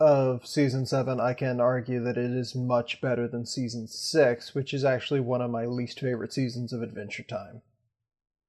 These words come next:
I was just like, sk-, I, I was listening to everything you said, but I did s-,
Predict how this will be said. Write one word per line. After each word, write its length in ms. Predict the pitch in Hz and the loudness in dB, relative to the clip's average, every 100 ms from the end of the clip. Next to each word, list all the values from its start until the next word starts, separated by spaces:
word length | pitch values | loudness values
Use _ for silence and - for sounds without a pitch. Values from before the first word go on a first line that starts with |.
| _ _ - | _ _ 8
I 80 | 156 | 10
was 100 | 160 | 12
just 160 | 170 | 12
like, 160 | 185 165 | 10 10
sk-, 320 | - - 156 - 170 139 139 _ - - - - - - - | 8 -2 -8 -2 0 2 -2 _ -20 -20 -20 -20 -20 -20 10
I, 160 | 175 175 | 12 12
I 240 | 185 190 | 12 12
was 280 | 156 151 170 | 12 10 12
listening 240 | 214 175 | 12 12
to 60 | 165 | 12
everything 300 | 156 151 143 | 12 10 8
you 80 | 131 | 8
said, 260 | 156 131 | 10 10
but 100 | 131 | 12
I 100 | 147 | 12
did 240 | 143 156 135 | 12 10 8
s-, 200 | - | 2